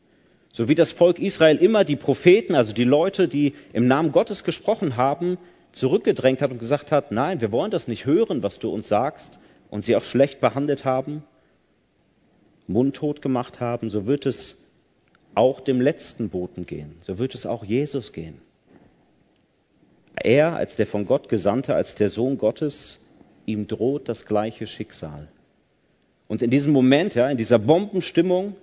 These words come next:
sagt Jesus, "Passt auf, tut das nicht."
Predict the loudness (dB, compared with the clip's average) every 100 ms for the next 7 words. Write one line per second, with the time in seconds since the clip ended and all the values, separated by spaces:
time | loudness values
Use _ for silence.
0 | _ _ 2 2 2 -2 0 0 -6 -8
1 | -18 -20 _ _ _ _ _ _ _ _
2 | _ _ _ _ -4 -4 -2 -8 -8 -12
3 | _ _ _ _ _ _ _ _ _ _
4 | _ _ _ -6 -6 -6 -10 -10 -14 _